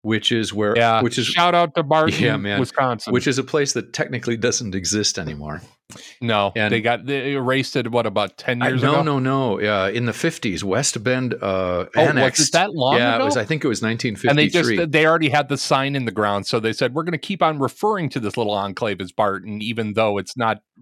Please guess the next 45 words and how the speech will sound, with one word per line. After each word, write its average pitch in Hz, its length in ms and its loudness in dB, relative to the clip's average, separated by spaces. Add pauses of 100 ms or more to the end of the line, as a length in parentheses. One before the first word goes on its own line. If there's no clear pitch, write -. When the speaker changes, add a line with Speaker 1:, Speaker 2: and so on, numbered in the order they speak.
(140)
Speaker 2:
really 139 400 2
a 110 80 0
thing." 127 240 0
Speaker 1:
When 120 100 2
I 165 120 0
got 160 320 0
here, 123 240 0
the 104 160 -2
old 117 260 -2
time, 113 320 -2
when 110 160 -2
I 110 60 0
moved 127 280 -2
up 123 140 -2
here 101 160 0
from, 95 300 -4
from, 90 300 -6 (100)
I, 117 160 0
I 120 80 -2
mean, 113 200 -2
when 110 120 0
I - 20 -2
say, - 180 -2
when 104 140 -2
I 98 40 -2
say, 117 180 0
like, 98 160 0
moved 98 320 -2
up 95 140 -2
here, 87 240 -2
I 87 60 -6
mean, 92 180 -6
like, 90 320 -6
half 107 260 -2
a 104 60 -2
mile. 87 480 -2
<laughs> - 500 -8
Speaker 2:
Yeah, 98 420 0 (100)
right. 101 320 -2
Speaker 1:
<laughs> 160 180 -2
Up 120 180 -4
here 151 140 2
from 110 280 -6
West - 400 -4
Bend 98 400 -4